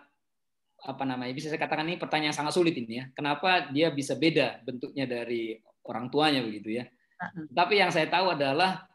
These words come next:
Speaker 1: eh, mem-, istilahnya itu kalau saya bilang sudah dari sononya begitu kan nggak memuaskan ya. Tetapi yang terkait erat adalah ini memang terkait dengan, eh, ketika dia, apa namanya itu ya,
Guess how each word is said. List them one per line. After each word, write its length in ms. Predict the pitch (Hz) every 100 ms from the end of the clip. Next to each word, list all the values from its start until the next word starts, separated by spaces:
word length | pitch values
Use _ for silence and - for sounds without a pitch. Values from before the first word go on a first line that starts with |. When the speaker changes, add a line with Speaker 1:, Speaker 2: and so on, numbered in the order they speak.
| _ _ _
Speaker 1:
eh, 580 | - 143 143 143 143 139 143 143
mem-, 240 | 143 147 - -
istilahnya 400 | 127 143 147 165
itu 100 | 196 170
kalau 180 | 147 147
saya 160 | 147
bilang 160 | 156 151
sudah 240 | 156 147
dari 240 | 143 139 143
sononya 320 | 147 143 143
begitu 240 | 143 160
kan 140 | 196 170
nggak 100 | -
memuaskan 480 | 131 131 - 110
ya. 60 | 104 - _ _ _ _ _ _
Tetapi 400 | 135 156 170 220
yang 140 | 190 170
terkait 480 | 160 160 160 180 -
erat 240 | 160 190 175
adalah 240 | 160 185
ini 160 | 180 202
memang 320 | 170 175 196 190 _
terkait 480 | 160 156 170 180
dengan, 560 | 156 156 151 190 202 196 _ _ _ _ _ _
eh, 400 | 151 156 156 156
ketika 320 | 151 175 220 226
dia, 480 | 196 185 175 165 - - _ _ _ _ _ _ _ _ _ _
apa 180 | - -
namanya 400 | 127 123 120 110
itu 160 | 110
ya, 80 | 113